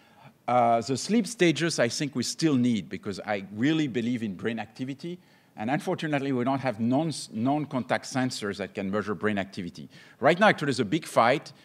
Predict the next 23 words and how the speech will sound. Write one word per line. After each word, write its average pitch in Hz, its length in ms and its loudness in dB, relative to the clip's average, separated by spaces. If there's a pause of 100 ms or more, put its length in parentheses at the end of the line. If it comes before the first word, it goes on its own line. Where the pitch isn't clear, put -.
(120)
is 123 140 -4
people 165 280 -2
who 147 120 2
think 143 260 0
you 123 60 -2
can 113 160 -4
sleep 156 320 -4
in 123 80 0
a 113 80 0
bed 135 320 2
that's 117 180 -8
going 123 220 -4
to - 80 -8
measure 113 320 -2
everything 131 500 -2
without 110 380 -2 (180)
touching 127 380 0
you. 92 180 -8 (400)
That's 113 260 -2
a 120 40 -2
non-contact 131 680 0
sensor 110 400 -4
business, 104 560 -4